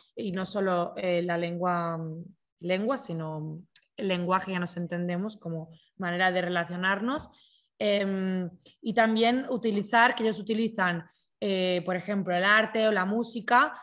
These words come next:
eh, durante sus protestas y durante sus actividades y sus acciones, también para que la gente pueda disfrutar de, eh, de estar en esa, de estar organizados, puedan disfrutar de la organización, no se aburran, tampoco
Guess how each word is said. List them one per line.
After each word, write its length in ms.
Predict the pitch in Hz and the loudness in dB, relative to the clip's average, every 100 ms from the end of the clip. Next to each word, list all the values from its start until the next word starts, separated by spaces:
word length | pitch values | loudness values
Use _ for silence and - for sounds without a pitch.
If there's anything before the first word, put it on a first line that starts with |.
| - _ _ | -20 _ _
eh, 520 | 214 202 190 185 180 | 0 2 2 2 2
durante 480 | 196 190 185 196 185 | 2 0 0 0 -2
sus 320 | 180 190 180 | -4 -6 -6
protestas 600 | - 190 202 220 214 175 | -4 -2 0 -2 -4 -6
y 220 | 180 175 170 | -4 -2 -2
durante 340 | 175 170 170 | -2 -4 -8
sus 180 | 175 175 | -10 -8
actividades 640 | 170 - 185 196 202 175 | -8 -6 0 2 2 0
y 40 | |
sus 120 | 165 185 | -6 -8
acciones, 680 | 180 - 220 220 226 277 - _ _ _ - | -8 -6 -2 0 0 -2 -8 _ _ _ -2
también 360 | 208 208 226 | 0 2 2
para 180 | 233 220 | 2 2
que 60 | 202 | 2
la 100 | 190 | 0
gente 280 | 214 220 | 0 -2
pueda 200 | 180 220 | 2 4
disfrutar 640 | 220 220 - 196 220 208 175 | 4 0 -4 2 4 4 4
de, 400 | 180 180 175 - - | 0 0 0 -4 -12
eh, 140 | 196 185 | -8 -4
de 120 | 175 | -4
estar 220 | 175 196 | -2 -2
en 120 | 202 | -2
esa, 360 | 208 208 208 202 | -2 -4 -6 -6
de 80 | 180 | -10
estar 180 | 175 202 | -6 -4
organizados, 600 | 196 190 185 240 233 254 | -2 -2 0 2 2 2
puedan 200 | - 202 | -2 -2
disfrutar 540 | 208 208 190 220 196 - - _ - | -2 -6 0 4 4 2 -14 _ -6
de 140 | 190 | -2
la 80 | 190 | 0
organización, 680 | 185 180 180 180 - 254 240 | 0 -2 -4 -2 0 2 2
no 120 | 226 | 0
se 120 | - | 0
aburran, 520 | 185 254 285 262 277 | 0 0 0 0 0
tampoco 500 | 190 175 185 180 170 | -4 -6 -2 -4 -4